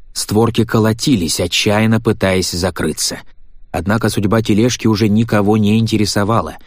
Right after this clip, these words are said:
Из-под земли донёсся глухой тяжёлый гул. Почва вздрогнула, взметнулась пыль,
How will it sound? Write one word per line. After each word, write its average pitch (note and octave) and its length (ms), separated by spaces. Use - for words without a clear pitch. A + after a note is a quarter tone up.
Из-под G#2+ 360
земли G#2+ 320
донёсся G#2+ 500
глухой G2+ 580
тяжёлый G2 600
гул. F2 400
Почва F#2+ 360
вздрогнула, E2 680
взметнулась G2+ 760
пыль, - 320